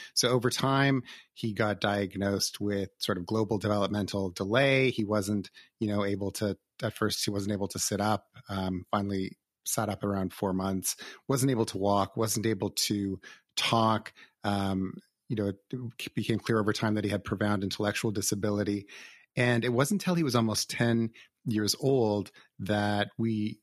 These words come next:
got a diagnosis that Bryson had a genetic condition, a variant in his grin one gene, which is one of the genes that, uh, forms part of, of a condition known as Grin disorder.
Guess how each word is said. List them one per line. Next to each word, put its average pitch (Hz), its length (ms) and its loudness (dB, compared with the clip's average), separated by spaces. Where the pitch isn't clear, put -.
got 113 200 2
a 110 60 4
diagnosis 101 920 0
that 98 220 0
Bryson 107 300 0
had 101 180 -2
a 98 140 -2
genetic 104 500 0
condition, 104 560 0
a 113 80 2
variant 107 600 2
in 110 160 0
his 98 420 -2
grin 117 280 2
one 113 240 2
gene, 87 400 -4
which - 180 -4
is 101 140 -2
one 101 160 0
of 98 80 -2
the 92 60 -6
genes 95 520 -2
that, 98 380 -2
uh, 95 280 -2
forms 92 320 -4
part 104 260 0
of, 98 120 -2
of 101 180 -4
a 92 100 -4
condition 101 680 -2
known 104 200 0
as 95 160 -4
Grin 131 240 2
disorder. 95 560 -2